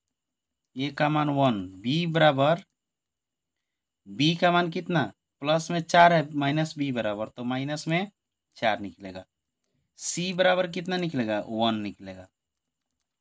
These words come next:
इसलिए द्विघात बहुपद, इसलिए द्विघात बहुपद बराबर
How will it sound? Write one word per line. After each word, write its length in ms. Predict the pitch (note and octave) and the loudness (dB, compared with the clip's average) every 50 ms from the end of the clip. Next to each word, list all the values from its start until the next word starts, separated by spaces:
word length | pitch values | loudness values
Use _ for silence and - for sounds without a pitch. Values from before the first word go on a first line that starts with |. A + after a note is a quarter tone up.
| _ _ _ _ _ _ _ _ _ _ _ _ - | _ _ _ _ _ _ _ _ _ _ _ _ -6
इसलिए 400 | D#3 D3+ D#3 D#3+ - E3+ E3+ F3 F3 | -4 -4 -4 -2 0 2 2 2 4
द्विघात 540 | D#3 D#3 D#3 D3 C3+ D3 D3 D#3+ E3 - | 4 4 2 4 4 4 4 4 2 2
बहुपद, 580 | D3+ C#3+ C#3+ C#3+ C#3 C#3 C#3 C#3+ D#3 E3 E3+ - _ _ _ _ _ _ _ _ _ _ _ _ _ _ _ _ _ _ _ _ _ _ _ _ _ _ _ _ _ - | -2 -2 0 0 0 2 2 2 2 2 -2 -6 _ _ _ _ _ _ _ _ _ _ _ _ _ _ _ _ _ _ _ _ _ _ _ _ _ _ _ _ _ -8
इसलिए 420 | B2+ D3 D3 - D3 D3 D3 D3 | -8 -6 -6 -6 -6 -4 -4 -4
द्विघात 760 | C3+ B2 B2+ B2+ C3 A#2+ A#2+ B2 B2+ C3 C3 C#3 D3+ D#3+ - _ _ _ _ _ _ _ _ | -2 0 2 2 2 2 0 2 4 4 4 4 4 2 -4 _ _ _ _ _ _ _ _
बहुपद 600 | G#2 G2+ G2+ A2 A2 A2+ A2+ - - B2 A#2 G2+ - _ _ _ _ _ _ _ _ _ _ _ _ _ _ _ _ _ _ _ _ _ _ _ _ _ _ _ _ _ _ _ _ _ _ _ _ _ _ _ _ _ _ _ _ _ _ _ _ _ _ _ _ _ _ _ _ _ - | -14 -8 -6 -4 -4 -4 -6 -6 -6 -8 -8 -8 -10 _ _ _ _ _ _ _ _ _ _ _ _ _ _ _ _ _ _ _ _ _ _ _ _ _ _ _ _ _ _ _ _ _ _ _ _ _ _ _ _ _ _ _ _ _ _ _ _ _ _ _ _ _ _ _ _ _ -14
बराबर 540 | A#2+ G#2+ G#2 B2 B2 B2 A#2+ A2+ G2+ F2+ | -12 -6 0 2 4 4 4 2 0 -6